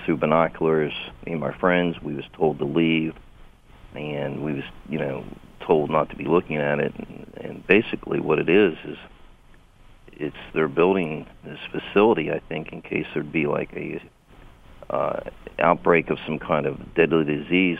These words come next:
but I wonder why that they're getting prepared like that. I mean, is it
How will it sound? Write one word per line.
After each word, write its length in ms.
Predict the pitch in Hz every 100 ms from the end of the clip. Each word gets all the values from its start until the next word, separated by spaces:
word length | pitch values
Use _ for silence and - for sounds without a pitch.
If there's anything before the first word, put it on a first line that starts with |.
| -
but 200 | 78 -
I 280 | 85 85 - - - _ _ - - -
wonder 340 | 82 82 78
why 640 | 78 76 85 85 82 82 -
that 160 | 85 -
they're 120 | 82
getting 320 | 78 78 78
prepared 460 | - - 98 113 87
like 240 | 71 76
that. 180 | 80 78
I 40 |
mean, 220 | 80 82 80
is 100 |
it 100 | 80